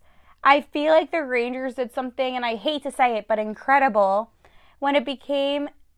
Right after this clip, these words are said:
kind of like a storyline throughout their time in the playoffs, I wanna say. So the Penguins were up in the first round three oh against the Rangers. Usually when a team's up three oh,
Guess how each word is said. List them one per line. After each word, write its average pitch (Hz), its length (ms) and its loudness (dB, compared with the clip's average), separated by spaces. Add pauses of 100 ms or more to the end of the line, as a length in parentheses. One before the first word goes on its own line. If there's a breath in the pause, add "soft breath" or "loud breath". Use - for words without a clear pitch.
(1400)
kind 381 240 0
of 403 200 0
like 311 500 0 (1300)
a 240 60 -4
storyline 349 920 0
throughout 339 300 4
their 339 140 -6
time 339 180 2
in 330 80 0
the 349 60 -2
playoffs, 339 420 4
I 339 80 4
wanna 330 220 2
say. 330 420 4 (340 soft breath)
So 339 240 6
the 330 100 0
Penguins 370 500 -2
were 320 180 2
up 277 140 8
in 269 80 -4
the 262 40 -6
first 262 300 -2
round 247 380 2
three 277 340 -2
oh 247 140 6
against 240 260 0
the 233 100 -8
Rangers. 214 460 -4
Usually 302 260 -2
when 302 100 -2
a 277 60 -6
team's 254 320 -6
up 226 160 4
three 226 320 -4
oh, 226 380 4